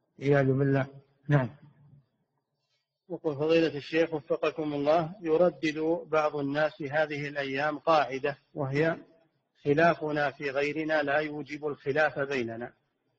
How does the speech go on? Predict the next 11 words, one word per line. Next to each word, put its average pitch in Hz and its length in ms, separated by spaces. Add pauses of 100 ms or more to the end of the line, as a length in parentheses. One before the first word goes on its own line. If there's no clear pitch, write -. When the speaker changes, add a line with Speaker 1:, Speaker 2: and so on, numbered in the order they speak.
Speaker 1:
نعم. 175 340 (640)
Speaker 2:
"خلافنا 139 680
في 147 200
غيرنا 143 540 (600)
لا 147 140
يوجب 151 440
الخلاف 147 520
بيننا". 131 540 (340)
فهل 151 200
هذه 151 380
القاعدة 135 600